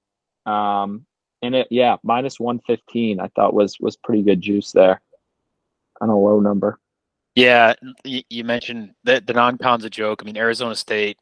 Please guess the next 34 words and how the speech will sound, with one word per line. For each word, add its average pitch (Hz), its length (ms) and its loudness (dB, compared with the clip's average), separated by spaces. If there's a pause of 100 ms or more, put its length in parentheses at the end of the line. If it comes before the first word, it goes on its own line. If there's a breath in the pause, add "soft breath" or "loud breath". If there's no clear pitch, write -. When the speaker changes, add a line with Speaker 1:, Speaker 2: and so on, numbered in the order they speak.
Speaker 2:
I - 420 -20
think, 104 180 -12
is 98 100 -10
sitting 95 200 -10
at, 95 60 -8
like, 95 140 -6
a 95 60 -12
three 101 240 -12
and 92 60 -8
a 92 40 -4
half 92 240 -8
win 98 160 -12
total. 101 440 -6 (480 soft breath)
They're 104 120 -6
not 101 160 0
supposed 104 220 -8
to - 60 -12
be - 60 -10
Speaker 1:
They 139 140 8
Speaker 2:
good 147 60 2
Speaker 1:
just 170 200 4
Speaker 2:
this 180 100 6
year. 160 100 4
Speaker 1:
announced, 156 480 2
uh, 147 260 2
the 139 140 -4
true 151 220 -4
freshman 139 440 -6
quarterback 127 520 -6
is 117 120 -14
the - 80 -20
starter, 117 440 -6
Jalen 117 340 -6
Rashada. 110 720 -6